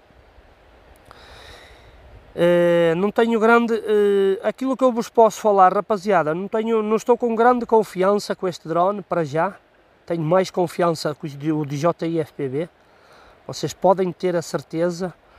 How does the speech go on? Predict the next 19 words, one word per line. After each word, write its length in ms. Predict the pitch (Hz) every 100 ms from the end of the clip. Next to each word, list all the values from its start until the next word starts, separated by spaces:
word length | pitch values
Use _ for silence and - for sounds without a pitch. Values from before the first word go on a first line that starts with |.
| - - _ -
podem 280 | 170 175 170
ter 240 | 185 175
a 80 | 160
firme 380 | - 214 202 190
certeza 580 | - 170 - 180 170 185
que 80 |
eu 60 | 175
tenho 300 | - 160 156
muito 280 | 180 196 170
mais 240 | 180 170
confiança 640 | - 165 - 165 165 147 151
com 100 | 156
o 40 |
D 100 | 151
J 340 | 147 160 - 151
I 200 | 160 170
F 120 | -
P 200 | 165 151
V, 240 | 143 170